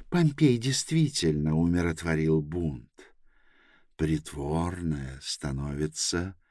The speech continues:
непритворным". "Весьма мудро, господин". "Давай совершим жертвоприношение, Маркус. Поскольку жрецы спрятались,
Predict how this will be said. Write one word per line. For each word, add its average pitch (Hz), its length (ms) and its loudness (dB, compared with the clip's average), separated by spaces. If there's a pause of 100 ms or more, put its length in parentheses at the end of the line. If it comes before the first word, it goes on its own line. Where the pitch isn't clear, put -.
(280)
непритворным". 107 1500 2 (720)
"Весьма 71 720 -2
мудро, 117 640 0
господин". 127 920 -2 (1040)
"Давай 220 340 4
совершим 92 680 0
жертвоприношение, 76 1400 -2
Маркус. - 680 -8 (680)
Поскольку 85 480 2
жрецы 82 440 0
спрятались, - 960 -6